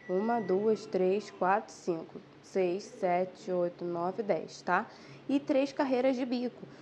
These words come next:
A alteração que eu fiz no bico, eu tive que modificar o bico, tá bom? Por quê? Porque lá o bico da Lauren é, é, faz um ponto baixo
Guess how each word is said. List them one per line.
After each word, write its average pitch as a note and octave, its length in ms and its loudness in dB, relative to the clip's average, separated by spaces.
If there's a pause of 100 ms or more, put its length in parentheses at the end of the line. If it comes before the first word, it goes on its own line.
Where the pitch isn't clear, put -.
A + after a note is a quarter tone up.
(140)
A C4 80 6
alteração D#4+ 600 4
que F4 80 -2
eu - 60 2
fiz D4+ 200 -2
no D4 120 2
bico, A#3+ 500 -2
eu C4+ 180 4
tive C4+ 220 -2
que C#4 160 -2
modificar C#4 800 0
o C#4+ 40 0
bico, A3+ 500 -2
tá F#3+ 160 -6
bom? F#3+ 320 -2 (100)
Por D4 220 2
quê? B3 380 0
Porque G#3+ 280 -4
lá A3 260 0
o A3+ 40 2
bico G3+ 260 -2
da F#3 100 2
Lauren G3+ 500 2
é, F3+ 200 0 (1120)
é, G3 360 4
faz A#3 400 2
um D4 260 2
ponto D4 360 2
baixo A3+ 800 2